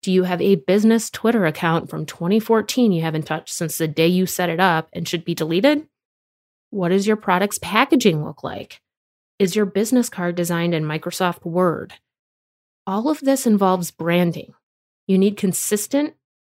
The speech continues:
aesthetically pleasing brand elements all throughout your business and contact points.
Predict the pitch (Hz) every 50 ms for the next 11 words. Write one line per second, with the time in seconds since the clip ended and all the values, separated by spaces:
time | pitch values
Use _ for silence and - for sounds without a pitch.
0 | _ _ - 175 - - - - 160 165 190 - 247 240 233 - - 226 220 214
1 | 226 214 208 190 - 156 160 170 185 190 190 - 170 160 156 151 147 151 151 -
2 | - 151 147 156 - - - 185 180 - 226 240 233 262 302 277 - 202 170 170
3 | 170 - - 185 170 - 196 180 180 185 - 165 156 - _ - 165 131 - -
4 | - - - - -